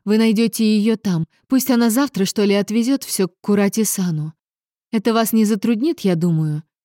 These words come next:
Или все равно затруднит? Ну как?» Ладно, задержала вас допоздна,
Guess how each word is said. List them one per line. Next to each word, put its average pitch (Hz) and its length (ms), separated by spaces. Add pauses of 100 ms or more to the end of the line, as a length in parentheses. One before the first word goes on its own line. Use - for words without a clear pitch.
(140)
Или 220 180
все 233 180
равно 214 300
затруднит? 196 760 (320)
Ну 240 140
как?» 185 400 (440)
Ладно, 170 560 (340)
задержала 185 600
вас 160 200
допоздна, 175 580